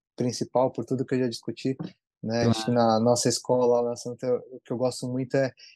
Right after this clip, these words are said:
Speaker 1: é, é a proximidade que a gente tem com vocês,
Speaker 2: Sim,
Speaker 1: né, Foucault?
Speaker 2: sim.
Speaker 1: Então, e isso eu acho que é fundamental, né? Que você falou, eu acho muito importante pra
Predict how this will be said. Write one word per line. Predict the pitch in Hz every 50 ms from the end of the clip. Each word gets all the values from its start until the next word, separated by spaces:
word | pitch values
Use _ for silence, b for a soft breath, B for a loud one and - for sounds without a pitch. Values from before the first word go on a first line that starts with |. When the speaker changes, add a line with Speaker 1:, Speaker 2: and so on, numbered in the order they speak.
| B _ -
Speaker 1:
é, | - 123 117 117 - 120 127
é | 120
a | 117
proximidade | - - - 135 131 - 160 156 147 131 139 151 160 151 139
que | - 147
a |
gente | 135 123 - -
tem | 247 254
com | 226 - 131 120
vocês, | 113 123 - - - 123 117 113 113 117
Speaker 2:
Sim, |
Speaker 1:
né, | 123 127 127 117 110 107
Foucault? | 107 104 107 117 113 110
Speaker 2:
sim. | 107
Speaker 1:
Então, | 104 98 123 127 127 127 120 - B B B B B B _ -
e | - 117 123 110 135
isso | 123 - - 135
eu |
acho | 120 - - 135
que | - 135
é |
fundamental, | - - 147 139 135 135 143 147 147 139 - - 127 120 113 107 107 104
né? | 107 110 117 117 113 110 107 _
Que | - -
você | 110 120 113 - 123
falou, | - - 120 113 117 113
eu | 113
acho | 113 110 - 131
muito | 131 131 147 156 151 190
importante | 151 - - 143 131 - 139 127 - - _ -
pra | - 127